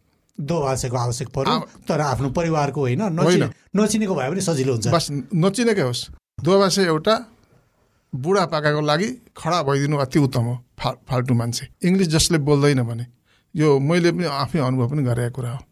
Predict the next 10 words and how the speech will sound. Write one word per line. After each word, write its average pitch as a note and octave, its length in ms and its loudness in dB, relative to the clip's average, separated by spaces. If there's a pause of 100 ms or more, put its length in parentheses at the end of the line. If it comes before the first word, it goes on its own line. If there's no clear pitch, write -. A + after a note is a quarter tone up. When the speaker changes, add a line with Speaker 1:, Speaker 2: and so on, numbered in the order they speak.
(200)
Speaker 2:
र C3 360 0 (200)
एउटा D#3 180 6
कुरो D3+ 240 0
त्यो D3 180 -2
भइहाल्यो। C3 580 2 (240)
अर्को F#3 240 2
कुरो, F3+ 440 0 (680)
हाम्रा D#3 560 4
यसो C#3+ 500 0 (140)
आफन्त D3 380 -2